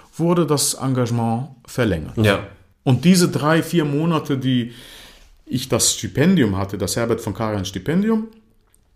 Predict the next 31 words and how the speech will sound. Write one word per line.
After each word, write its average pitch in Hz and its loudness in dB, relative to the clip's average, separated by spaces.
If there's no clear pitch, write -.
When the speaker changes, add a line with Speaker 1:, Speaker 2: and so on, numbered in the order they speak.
Speaker 1:
musste 143 0
mich 127 -2
natürlich 117 -4
nicht 107 -8
die 92 -4
Staatsoper 143 -2
bezahlen, 139 -2
sondern 120 -4
ich 123 -10
wurde 120 -4
von 107 -6
Herbert 104 2
von 95 2
Speaker 2:
Mhm. 95 -2
Speaker 1:
Karajan 95 0
Zentrum 95 -4
Speaker 2:
Mhm. 98 0
Speaker 1:
bezahlt. - -10
Und 127 0
ich 127 0
kam 131 4
zum 95 -4
Vorsingen 175 2
in 113 -2
die 92 -6
Staatsoper, 156 -2
ich 110 -6
habe 107 -4
zwei - -6
Arien 165 2
gesungen, 139 -2